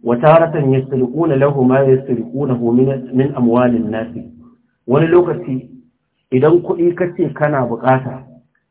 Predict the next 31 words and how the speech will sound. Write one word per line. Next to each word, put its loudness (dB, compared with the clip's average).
to -4
sai -2
su -4
kawo 0
min 0
naqdin -2
wa -4
ta'amin 0
wa -2
thiyabin. -10
Idan 4
yanzu 0
wani 4
nau'in 2
tufafi 2
ne 2
da 2
babu 4
a -4
nan 4
yanzu, 2
yanzu 2
ake -2
bukatar -4
shi, -18
yana 2
Saudiya, -4
in -2
kace -8
kana -2
son -8